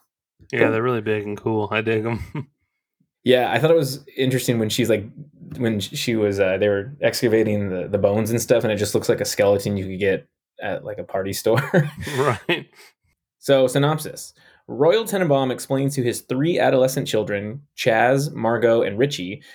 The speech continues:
Speaker 2: that he and his wife, Ethelyn, are separ-, Ethelyn? Is it Ethel-
Speaker 1: Ethylene.
Speaker 2: God,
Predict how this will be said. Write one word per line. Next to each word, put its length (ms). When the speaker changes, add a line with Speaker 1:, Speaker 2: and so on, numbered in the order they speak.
Speaker 2:
that 100
he 140
and 100
his 100
wife, 380
Ethelyn, 540
are 260
separ-, 360
Ethelyn? 560
Is 80
it 80
Ethel- 220
Speaker 1:
Ethylene. 300
Speaker 2:
God, 120